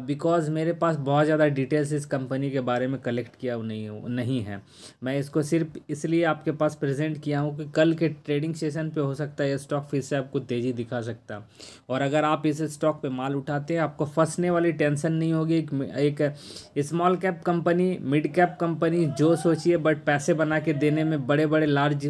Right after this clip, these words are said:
लार्ज कैप स्टॉक्स का भी बाप है ये स्टॉक। जी हाँ,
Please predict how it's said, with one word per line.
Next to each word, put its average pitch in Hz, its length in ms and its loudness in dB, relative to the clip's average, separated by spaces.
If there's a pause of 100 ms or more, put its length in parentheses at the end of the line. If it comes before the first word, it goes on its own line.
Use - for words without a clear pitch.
(120)
लार्ज 139 380 2
कैप 156 260 0
स्टॉक्स 143 440 -4 (100)
का 139 100 -4
भी 151 180 -2 (520)
बाप 135 500 0
है 139 100 4
ये 123 220 0
स्टॉक। 110 380 -6
जी 123 180 0
हाँ, 117 200 -2